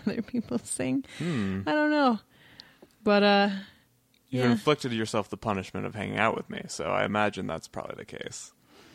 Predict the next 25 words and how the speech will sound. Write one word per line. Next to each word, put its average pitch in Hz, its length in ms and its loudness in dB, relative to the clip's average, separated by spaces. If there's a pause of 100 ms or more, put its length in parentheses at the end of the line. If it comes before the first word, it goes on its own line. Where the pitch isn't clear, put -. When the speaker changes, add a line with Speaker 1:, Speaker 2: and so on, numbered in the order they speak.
(280)
Speaker 1:
And 262 360 8
it's 247 220 0
weird 311 280 6
because 254 300 4
then 277 280 6
there's, 240 260 2
like, 185 400 0 (320)
choral 214 500 4
stuff, - 640 -6
like 202 260 -4
Christmas 240 440 -2
carols 196 560 0
and 190 160 -4
things 190 220 -4
like 185 120 0
Speaker 2:
Oh, 143 120 8
Speaker 1:
that. 185 100 6
Speaker 2:
not 127 160 6
like 120 140 0
the 127 100 2
Great 113 240 4
Barrier 135 400 4
Reef? 185 320 0
Speaker 1:
<laughs> - 0 -
Nah. 202 320 6